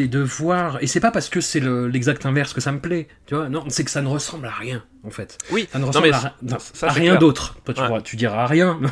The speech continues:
Speaker 1: je te dis, ça ressemble à rien d'autre.
Speaker 2: Non, mais ouais, pour moi, ça ressemble à rien du tout, mais c'est vrai que,
Speaker 1: Voilà.
Speaker 2: comme je disais,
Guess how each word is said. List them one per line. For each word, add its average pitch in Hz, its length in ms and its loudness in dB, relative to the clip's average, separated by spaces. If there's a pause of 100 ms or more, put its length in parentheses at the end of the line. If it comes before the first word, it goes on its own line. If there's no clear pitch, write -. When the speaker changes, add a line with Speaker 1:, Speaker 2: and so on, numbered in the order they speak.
Speaker 1:
je - 120 2
te 240 60 6
dis, 233 160 4
ça - 140 0
ressemble 156 320 -2
à 117 60 0
rien 135 180 0
d'autre. 123 280 -6 (260)
Speaker 2:
Non, 170 120 4
mais 170 100 8
ouais, 131 160 4
pour 143 160 2
moi, 180 140 4
ça 190 80 0
ressemble 123 260 0
à 113 40 4
rien 123 160 2
du 127 120 0
tout, 220 220 -6 (240)
mais 135 120 2
c'est 151 160 -2
vrai 175 180 2
que, 139 100 -2
Speaker 1:
Voilà. 120 460 0 (120)
Speaker 2:
comme 139 80 -4
je 123 60 -6
disais, 175 280 0